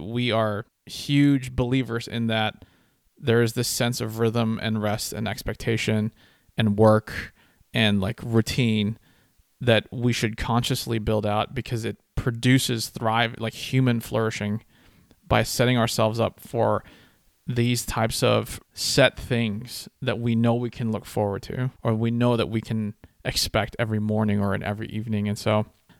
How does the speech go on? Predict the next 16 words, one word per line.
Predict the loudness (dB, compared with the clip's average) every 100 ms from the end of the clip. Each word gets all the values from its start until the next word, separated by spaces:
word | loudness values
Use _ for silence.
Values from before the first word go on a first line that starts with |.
| _ 4
I | 8
think | 8 6 0 -12 _ _ _ _ _ _ _ _ 2
as | 6 6 4 -2
you | 0 2 2 2 -2 -6 _ _ _ _ _
face | -2 6 6 6
that | 2 0 2
type | 0 -2
of | -6
change, | -6 -4 -4 -6 -10 -18 _
right, | -2 -2 -4 0
or | 2
you | 0
face | 2 2 2
a | 2
lot | 2 2
of | 0 -6